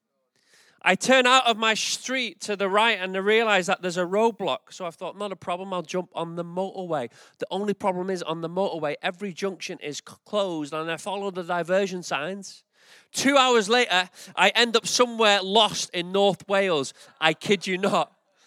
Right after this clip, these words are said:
The only response I have is I think I'll go and drive to my parents' house in Liverpool. So at three A M, I bang on their door, and the first thing they think is, "What,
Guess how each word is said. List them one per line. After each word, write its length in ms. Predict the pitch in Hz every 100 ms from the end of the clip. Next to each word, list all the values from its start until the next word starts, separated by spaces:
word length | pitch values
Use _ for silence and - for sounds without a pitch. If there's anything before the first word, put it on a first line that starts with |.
| _ _ - -
The 120 | 220
only 260 | 247 262 254
response 500 | 220 - 262 233 233
I 140 | 214
have 500 | 185 240 233 185 -
is 160 | 202 202
I 80 | 196
think 200 | 226 214
I'll 140 | 190
go 220 | 185 226
and 140 | 214 190 180 -
drive 340 | - 208 220 214
to 80 | 202
my 120 | 180
parents' 420 | - 226 233 196
house 280 | 202 180 - - -
in 140 | 185
Liverpool. 560 | 190 226 233 208 185 170
So 140 | 196
at 100 | 165
three 240 | - 240
A 120 | 220 220
M, 220 | 220 208
I 120 | 185
bang 340 | 170 220 226
on 180 | 190 190
their 140 | 190 180
door, 320 | 202 220 214
and 100 | 190
the 60 | 180
first 380 | 220 220 208
thing 160 | 220 190
they 120 | 185
think 280 | 165 208 190
is, 140 | 160
"What, 180 | 170 202